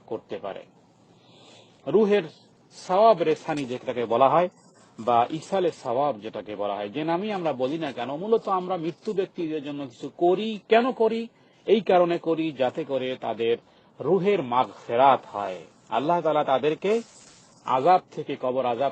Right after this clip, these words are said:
থেকে, গোর আযাব থেকে রক্ষা করেন, তাদের মর্যাদা উন্নত করেন এবং তাদেরকে আল্লাহ তাআলা মাফ করেন, তাদেরকে জান্নাতের মেহমান বানিয়ে দেন, কবরটাকে জান্নাতের টুকরা বানিয়ে দেন। এই জাতীয় বিশ্বাসের কারণেই আমরা,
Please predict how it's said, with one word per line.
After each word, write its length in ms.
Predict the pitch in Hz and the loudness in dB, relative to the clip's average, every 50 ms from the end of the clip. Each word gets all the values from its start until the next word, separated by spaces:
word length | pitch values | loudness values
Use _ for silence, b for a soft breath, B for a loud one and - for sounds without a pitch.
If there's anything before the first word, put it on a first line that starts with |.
| - - - | -4 -8 -14
থেকে, 160 | 120 107 107 | -14 -12 -8
গোর 180 | 104 131 131 | -6 -4 -2
আযাব 280 | 131 120 110 117 139 139 - - | -2 -2 -2 -2 -4 -4 -6 -8
থেকে 220 | 135 123 110 117 | -10 -8 -6 -4
রক্ষা 320 | 113 143 160 - - 170 | -4 -4 -4 -4 -6 -6
করেন, 400 | 160 - 156 156 160 165 160 165 | -2 0 0 0 0 -2 -6 -8
তাদের 300 | 165 - 123 107 117 110 | -8 -8 -8 -6 -6 -8
মর্যাদা 420 | 110 110 123 127 120 147 185 185 208 | -6 -4 -4 -4 -2 -4 -4 -4 -4
উন্নত 360 | 196 196 190 185 190 180 185 | -4 -6 -6 -8 -8 -8 -8
করেন 360 | 180 - 175 175 180 175 175 - _ b b b b b | -6 -4 -4 -4 -4 -6 -10 -14 _ b b b b b
এবং 240 | - 151 156 156 156 | -6 -4 -4 -4 -4
তাদেরকে 440 | 139 - 135 120 135 143 139 - 127 | -4 -4 -4 -2 -2 -4 -4 -4 -4
আল্লাহ 180 | 113 110 110 104 | -4 -4 -4 -6
তাআলা 200 | 117 117 117 117 | -6 -6 -6 -6
মাফ 360 | 131 151 170 185 190 - - | -4 -2 -2 -2 -4 -6 -6
করেন, 340 | - 196 185 185 190 190 170 | -6 -4 -4 -4 -4 -6 -8
তাদেরকে 380 | 139 120 117 120 - - 165 | -8 -6 -6 -6 -6 -8 -8
জান্নাতের 540 | 127 117 107 104 107 135 160 156 - 208 208 | -6 -6 -6 -4 -4 -4 -4 -4 -4 -4 -4
মেহমান 440 | 185 139 117 110 107 110 113 113 113 | -6 -8 -10 -10 -8 -8 -8 -6 -6
বানিয়ে 300 | 113 123 139 156 165 170 | -6 -4 -4 -4 -4 -4
দেন, 260 | 156 180 180 175 170 - _ b b b b b - | -4 -4 -6 -6 -8 -14 _ b b b b b 0
কবরটাকে 480 | 127 131 135 170 165 - 175 151 170 | 0 2 2 2 0 0 -2 -2 -2
জান্নাতের 440 | 147 127 117 113 117 127 131 - 180 165 - | -2 -2 -4 -2 -4 -6 -6 -6 -8 -6 -6
টুকরা 280 | 202 185 - 185 190 | -8 -6 -2 -2 -2
বানিয়ে 300 | 175 175 175 175 180 180 | 0 0 0 0 -2 -2
দেন। 200 | 156 185 180 175 - | -4 -4 -6 -6 -2
এই 200 | - 226 247 247 | 0 2 2 2
জাতীয় 400 | 214 180 185 175 - - 185 180 | 4 4 2 2 2 0 -2 -2
বিশ্বাসের 680 | 165 127 135 143 - - - - 202 196 180 - 175 151 139 131 - _ _ _ - - _ | -2 -2 -6 -8 -8 -10 -10 -4 -4 -4 -2 -2 -4 -6 -6 -8 -14 _ _ _ -20 -14 _
কারণেই 380 | - 123 123 131 151 180 170 139 | -2 0 0 0 0 -2 -2 -4
আমরা, 380 | 113 113 110 107 135 175 208 | -4 -4 -2 0 0 0 0